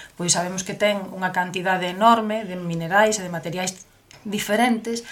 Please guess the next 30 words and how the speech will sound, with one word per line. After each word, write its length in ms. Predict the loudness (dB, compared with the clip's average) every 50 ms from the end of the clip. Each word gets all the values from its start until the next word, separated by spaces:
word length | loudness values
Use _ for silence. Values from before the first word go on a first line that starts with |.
| -18 -6 0
que 60 | 2
ademais, 680 | 2 2 2 2 4 4 4 4 2 0 -4 -6 -8 -8
nese 240 | -6 -4 -4 -2 0
caso, 240 | 0 0 0 -2 -4
son 320 | -2 -2 -4 -4 -6 -10 -18 -20 -10
superdifíciles 1200 | -4 -2 -2 0 0 -2 -2 -4 -4 -6 -4 -2 -2 -2 -4 -6 -6 -4 -4 -4 -4 -6 -8 -4
de 60 | 0 0
separar 480 | 0 0 2 2 4 6 8 6 6 4
de 80 | 0
novo, 320 | 2 2 2 2 2 0 -2
de 80 | -2
recuperar, 720 | -4 -6 -6 -6 -6 -4 0 4 6 8 8 6 4 0 -10
de 200 | -12 -10 -8 -8
reciclar, 560 | -8 -8 -8 -8 -8 0 4 6 8 8 6 4
digamos. 480 | 2 2 4 6 6 4 2 -2 -6 -10 -16 -18 -18 -16 -16 -16 -16 -16 -16 -14 -14 -16 -16 -18 -18 -20 -20 -6
Em, 960 | 0 4 6 8 8 8 6 4 2 -2 -4 -6 -6 -6 -6 -8 -8 -10 -12 -12 -16 -18 -20 -20 -20 -12 -6 0
e, 240 | 4 4 4 4
e 40 | 4 2
logo 240 | 2 4 4 2 0
outro 80 | 0
tipo 240 | -2 -2 -2 0 0
de 60 | 0 0
tecnoloxías, 720 | 0 0 0 0 2 4 6 8 8 8 8 6 4 0 -4 -6
pois 160 | -4 -4 -4
como 240 | -2 -4 -6 -6 -4
falábamos 480 | -2 2 6 6 6 6 6 4 2
da 80 | 0 0
enerxía 320 | 2 4 4 4 4 4
de 80 | 2 2
fusión, 560 | 0 2 4 4 4 6 4 4 2 0 -4